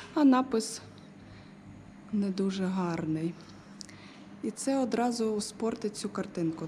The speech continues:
Тож на написах взагалі не варто економити, треба робити якісні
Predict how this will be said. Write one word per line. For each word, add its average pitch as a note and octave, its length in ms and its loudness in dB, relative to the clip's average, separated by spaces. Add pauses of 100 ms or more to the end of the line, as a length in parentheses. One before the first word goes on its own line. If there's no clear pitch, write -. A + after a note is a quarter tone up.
Тож G#3 220 -2
на G3+ 100 4
написах A#3+ 560 0
взагалі G3+ 480 2
не D#3+ 120 4
варто D#3 520 -4 (800)
економити, G#3 720 0
треба F3 460 -4
робити D#3+ 420 -6
якісні A3 760 -4